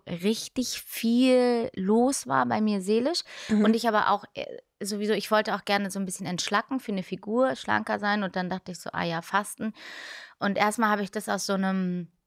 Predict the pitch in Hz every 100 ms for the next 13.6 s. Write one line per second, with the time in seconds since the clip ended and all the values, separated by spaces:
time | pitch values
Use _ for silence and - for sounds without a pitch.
0 | _ _ 190 185 185 180 180 180 180 -
1 | 190 214 240 233 226 240 240 240 233 220
2 | _ _ _ _ _ - 226 254 269 -
3 | 254 262 285 277 - - 185 - 180 _
4 | 151 147 - - - 147 131 - 151 -
5 | - - - 156 156 - - 190 165 190
6 | 185 202 208 - 214 - _ - - -
7 | - 185 202 202 196 196 - 208 - -
8 | 185 190 196 202 196 185 - _ - 185
9 | - 208 - 190 180 175 - _ _ 185
10 | 196 208 208 - 208 208 - 220 247 -
11 | - 208 202 208 190 180 220 262 285 277
12 | 220 214 214 214 233 - 190 190 196 190
13 | 185 196 247 269 -